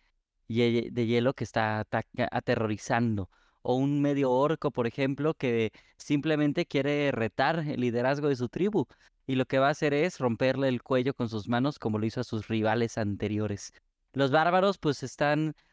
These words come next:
muy definidos por su, por su ira, por cómo, mm, no piensan.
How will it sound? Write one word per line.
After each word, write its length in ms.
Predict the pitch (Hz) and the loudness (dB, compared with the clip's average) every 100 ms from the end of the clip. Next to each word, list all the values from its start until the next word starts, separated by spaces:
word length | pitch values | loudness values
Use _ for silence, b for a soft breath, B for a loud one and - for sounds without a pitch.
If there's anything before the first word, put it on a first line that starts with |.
| _ | _
muy 460 | 151 170 185 185 165 | -4 0 2 0 0
definidos 580 | 151 - 127 131 135 - | -2 0 0 0 -2 -2
por 220 | 123 113 | -2 -2
su, 640 | - 113 110 110 107 107 - | -2 -2 0 0 0 -2 -2
por 160 | 117 | -2
su 180 | - 117 | 0 0
ira, 400 | 127 143 147 214 - _ _ _ _ | 2 2 0 -2 -10 _ _ _ _
por 280 | 135 123 113 | 0 0 0
cómo, 640 | 135 131 143 139 135 123 | -2 0 2 2 2 2
mm, 160 | 113 107 _ _ _ - | 0 -4 _ _ _ -2
no 120 | 135 | 0
piensan. 400 | 131 113 143 | 2 0 -2